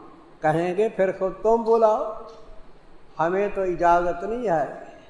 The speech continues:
مشرکین کے لیے دعا کرنے کی، تم خود بلاؤ۔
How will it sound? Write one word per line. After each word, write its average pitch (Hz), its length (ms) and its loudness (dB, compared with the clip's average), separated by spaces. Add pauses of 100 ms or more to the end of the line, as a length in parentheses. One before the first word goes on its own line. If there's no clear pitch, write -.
(460)
مشرکین 165 760 0
کے 156 180 0
لیے 139 340 -4 (180)
دعا 147 260 12
کرنے 135 440 -4
کی، 170 80 -6
تم 160 220 -2 (120)
خود 160 160 -2
بلاؤ۔ 117 560 -4